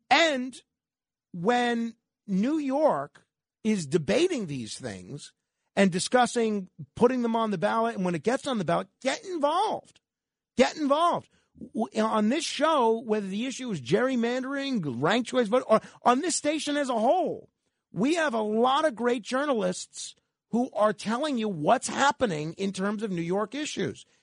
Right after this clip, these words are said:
Dominic Carter. There's nobody better than Dominic Carter. Listen to the Cats at Night show. Every weeknight at five, they have real newsmakers on that show telling you exactly what's happening. Uh,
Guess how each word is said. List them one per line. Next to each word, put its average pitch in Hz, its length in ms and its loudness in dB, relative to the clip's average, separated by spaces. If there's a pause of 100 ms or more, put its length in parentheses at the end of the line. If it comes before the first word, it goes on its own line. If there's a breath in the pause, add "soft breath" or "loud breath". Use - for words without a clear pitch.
(180)
Dominic 214 420 4
Carter. 254 420 4
There's 143 120 -10
nobody 226 300 0
better 196 220 2
than 226 140 -4
Dominic 214 360 0
Carter. 269 320 2 (280 soft breath)
Listen 277 320 4
to 311 60 -2
the 262 80 -2
Cats 254 320 -2
at - 100 -10
Night 247 280 0
show. 135 380 0 (380)
Every 262 380 2
weeknight 262 580 0
at 233 100 -4
five, 254 640 0
they 254 220 -2
have 277 200 -2
real 226 380 0
newsmakers 214 840 0
on 131 180 -4
that 120 200 -4
show 139 280 -2 (300 soft breath)
telling 285 280 6
you 262 80 2
exactly 240 560 0
what's 247 240 0
happening. 240 480 -4 (380 soft breath)
Uh, 214 140 4